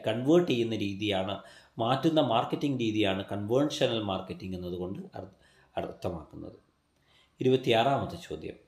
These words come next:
which of the following is not included in the micro environment? മൈക്രോ എൻവയോൺമെന്റുമുണ്ട്, ഏഹ്, മാക്രോ എൻവയോൺമെന്റുമുണ്ട്. ഓക്കെ, ഒരു,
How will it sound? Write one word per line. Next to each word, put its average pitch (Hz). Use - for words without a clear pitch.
which 135
of 165
the 156
following 127
is 123
not 131
included 131
in 110
the 110
micro 107
environment? 82
മൈക്രോ 131
എൻവയോൺമെന്റുമുണ്ട്, 110
ഏഹ്, 101
മാക്രോ 131
എൻവയോൺമെന്റുമുണ്ട്. 85
ഓക്കെ, 92
ഒരു, 123